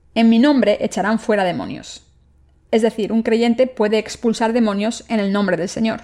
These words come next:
Cuando una persona nacida de nuevo le ordena a un demonio que salga de cada persona, el demonio sale corriendo. Los nacidos de nuevo de verdad tienen esta autoridad.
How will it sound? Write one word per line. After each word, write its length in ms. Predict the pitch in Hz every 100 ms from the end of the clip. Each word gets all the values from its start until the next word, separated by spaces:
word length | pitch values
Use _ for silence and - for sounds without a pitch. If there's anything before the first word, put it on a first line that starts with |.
| - _ _ _ _ _ _ _ _ _
Cuando 260 | 233 226 240
una 220 | 262 247
persona 340 | 247 262 254
nacida 320 | 233 220 226
de 80 | 226
nuevo 460 | 220 220 226 233 -
le 220 | 202 196
ordena 380 | 190 202 233 220
a 180 | - 208
un 160 | 240
demonio 420 | 214 202 196 233 233
que 80 |
salga 360 | 208 180 180 196
de 100 | 175
cada 240 | 180 180
persona, 560 | 196 - 196 180 - _ _ _ _ _ _ -
el 140 | 240
demonio 320 | 254 247 262
sale 260 | - 185 202
corriendo. 420 | 190 131 107 - _ _ _ _ _ _ _ _ _ _ _ _
Los 280 | 226 226 226
nacidos 380 | 208 240 226
de 80 | 233
nuevo 280 | 233 226 220
de 100 | 220
verdad 340 | 220 220 214 - - -
tienen 320 | 240 233 226
esta 280 | - 220 -
autoridad. 720 | 247 214 214 208 190 180 104